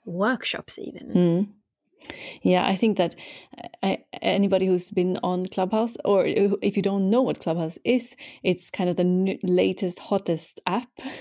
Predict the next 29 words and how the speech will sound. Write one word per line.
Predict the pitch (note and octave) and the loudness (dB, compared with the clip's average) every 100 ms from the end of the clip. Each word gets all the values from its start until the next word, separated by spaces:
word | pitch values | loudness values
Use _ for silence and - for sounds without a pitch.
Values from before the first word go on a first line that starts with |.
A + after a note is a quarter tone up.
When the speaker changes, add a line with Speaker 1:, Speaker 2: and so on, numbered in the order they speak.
| G#3+ G3+ | -2 0
Speaker 2:
<laughs> | C4 - - - - | 0 -2 -12 -16 0
for | G3 F#3+ G3 | 2 4 4
iPhone | F3+ G3+ A3 A#3 A#3+ | 4 2 2 2 4
users | A#3 B3+ C4 C4 - | 4 2 2 2 2
only | F3+ G3+ A3 | 0 2 0
at | - A3+ | 0 0
the | |
moment. | G#3+ A3 A#3+ C4+ - - - | 2 4 4 2 -4 -20 -6
They're | E3 | 0
working | E3 F#3 F#3+ | 2 2 0
on | F3+ | 0
the | E3 | 0
Android | E3+ D#3+ E3+ F3 | 0 2 0 0
version | E3+ E3+ F#3 - | 0 -2 -2 -6
also | - F3 G3+ - A#3 - | -4 -4 -4 -2 0 0
of | - | -2
the | - | -2
app, | C4 C4 _ - - - | -2 -4 _ -20 -20 -6
uh, | E3+ D#3+ - | 0 0 2
but | F3+ | 2
it's | F#3 - - | 0 -2 0
an | E3+ E3 - | 2 2 2
audio | G3 G3+ F#3+ F#3 F3 E3+ E3+ - _ - | 2 4 4 4 4 4 2 -4 _ -6
chat, | G#3+ F#3 - - - _ _ - | 2 2 0 -6 -10 _ _ -6
um, | E3 D#3 D3+ D3 D3+ D#3 D#3 - | -2 0 2 2 2 0 -2 -6
chat | - - - | -2 -2 0
room | E3 D#3 D#3 D#3+ D3+ E3+ _ _ _ - | 0 0 0 0 -2 -4 _ _ _ -4
app. | - - _ - - _ _ _ _ - | -2 -2 _ -14 -14 _ _ _ _ -4
Um, | D#3+ D#3 D3+ D#3 | -2 0 0 -2